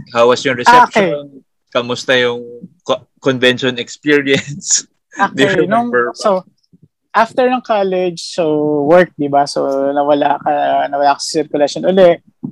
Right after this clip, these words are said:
Speaker 2: Although, sinusubaybayan ko, sino ba mga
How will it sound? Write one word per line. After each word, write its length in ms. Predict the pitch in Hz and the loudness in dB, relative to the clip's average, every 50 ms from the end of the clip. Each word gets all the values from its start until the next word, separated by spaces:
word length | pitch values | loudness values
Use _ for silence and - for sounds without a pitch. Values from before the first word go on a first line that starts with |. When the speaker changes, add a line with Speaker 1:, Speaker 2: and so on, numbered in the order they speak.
| - _ _ _ _ _ _ _ _ | -16 _ _ _ _ _ _ _ _
Speaker 2:
Although, 480 | _ 185 185 185 196 196 185 208 202 190 | _ 2 4 4 4 4 4 4 4 4
sinusubaybayan 1120 | - 233 202 196 180 - 208 190 175 170 170 170 165 160 160 160 160 160 160 160 160 170 | 2 0 0 -2 -2 -2 -4 -4 -2 0 0 0 0 -2 -2 -2 -2 -2 -4 -6 -8 -14
ko, 160 | _ - 170 160 156 156 151 151 151 151 156 160 165 170 180 185 - 160 _ _ - - - _ _ _ _ | _ -6 -4 -4 -2 -2 -4 -4 -4 -4 -4 -4 -4 -6 -8 -10 -12 -14 _ _ -18 -18 -18 _ _ _ _
sino 380 | _ - - 175 170 165 165 165 | _ -10 -8 -6 -6 -4 -4 -2
ba 180 | 156 151 156 156 | 2 2 2 4
mga 160 | 156 156 | 4 2